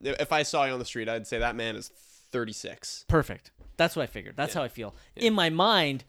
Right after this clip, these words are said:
Speaker 2: I'm like, "I still look like I'm in my twenties." I
Speaker 1: Yeah.
Speaker 2: know I don't.
Speaker 1: <laughs>
Speaker 2: But I don't feel like I'm closing in on half a century.
Speaker 1: Oof.
Speaker 2: Blah.
Speaker 1: <laughs>
Speaker 2: Uh, but, uh, it would never even have occurred to me to try and sneak in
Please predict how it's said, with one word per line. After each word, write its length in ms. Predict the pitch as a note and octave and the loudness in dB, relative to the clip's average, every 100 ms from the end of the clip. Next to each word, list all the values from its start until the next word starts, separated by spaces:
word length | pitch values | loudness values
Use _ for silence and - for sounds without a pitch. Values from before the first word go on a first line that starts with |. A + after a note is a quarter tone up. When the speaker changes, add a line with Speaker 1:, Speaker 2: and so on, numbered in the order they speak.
| - | -12
Speaker 2:
I'm 100 | C#3+ | -6
like, 180 | C3+ C#3 | -6 -6
"I 180 | D3 B2 | -8 -8
still 200 | - G#2+ | -10 -14
look 140 | F#2 | -14
like 180 | F#2+ F#2+ | -18 -20
I'm 100 | G2 | -20
in 80 | G2 | -18
my 100 | G#2 | -20
twenties." 400 | - G2 F#2+ - - | -20 -20 -20 -18 -8
I 60 | |
Speaker 1:
Yeah. 40 | A2 | -6
Speaker 2:
know 160 | G2 F#2 | -4 -6
I 60 | |
don't. 360 | - G3 - - - G#3 - | -4 -2 2 0 0 -6 -10
Speaker 1:
<laughs> 100 | - - | -12 -4
Speaker 2:
But 60 | |
I 80 | C#3 | -2
don't 200 | D3 C#3+ | -2 -4
feel 200 | - C3+ | -4 -6
like 140 | B2 A#2 | -4 -6
I'm 160 | A2+ | -10
closing 340 | G#2+ B2 A#2 G#2 | -10 -10 -10 -10
in 60 | G#2+ | -12
on 100 | G2 | -12
half 240 | G#2+ - | -14 -14
a 40 | |
century. 460 | - G2+ G2 - D3+ - | -18 -18 -18 -20 -16 -4
Speaker 1:
Oof. 340 | G4+ - - - - - - - | -2 -2 -6 -18 -20 -20 -20 2
Speaker 2:
Blah. 520 | E3+ C#4 F4 G3 F3 - | 12 12 12 12 6 0
Speaker 1:
<laughs> 580 | A3+ - B3 A#3 G3 - | 2 6 6 6 2 4
Speaker 2:
Uh, 360 | F#3 D#3+ D3+ - _ - - | 4 4 -2 -6 _ -20 -8
but, 460 | D#3 G3 D#3 G#3 - - _ _ | 6 6 6 -6 -16 -20 _ _
uh, 60 | - _ _ - | -18 _ _ -8
it 120 | A#3+ | -4
would 180 | A#3+ F#3 | -2 0
never 400 | F#3 F#3 F3+ F#3 F3+ | 4 4 6 4 4
even 340 | E3+ D#3+ D3+ | 2 -2 -2
have 140 | C3+ | -4
occurred 460 | A#2+ - - C3 C3+ | -4 -10 -6 -6 -6
to 60 | D3+ | -6
me 120 | D3+ | -6
to 100 | C3 | -6
try 520 | A2 - A#2+ A2 A#2 D#3+ | -8 -10 -8 -4 -2 -4
and 220 | F#3 F#3 | -6 -10
sneak 340 | - G3+ F#3 | -8 -10 -8
in 360 | G3 G3 G3+ | -8 -8 -8